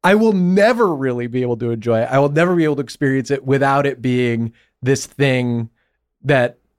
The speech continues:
is almost certainly better than what I would have made. <laughs> And,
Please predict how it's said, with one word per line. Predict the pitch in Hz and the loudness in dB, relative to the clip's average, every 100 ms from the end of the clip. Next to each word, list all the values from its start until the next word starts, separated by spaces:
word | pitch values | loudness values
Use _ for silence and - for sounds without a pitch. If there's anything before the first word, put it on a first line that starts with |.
| _ | _
is | 156 - - _ _ _ _ _ _ _ _ | -12 -12 -16 _ _ _ _ _ _ _ _
almost | 147 135 - | -12 -10 -12
certainly | - 131 104 104 | -10 -10 -10 -10
better | 113 131 | -10 -6
than | 139 | -6
what | 151 | -6
I | 147 | -8
would | - | -10
have | - - | -6 -4
made. | - | 0
<laughs> | 349 453 - 466 - | 2 0 0 -2 0
And, | 440 - 392 | 0 2 2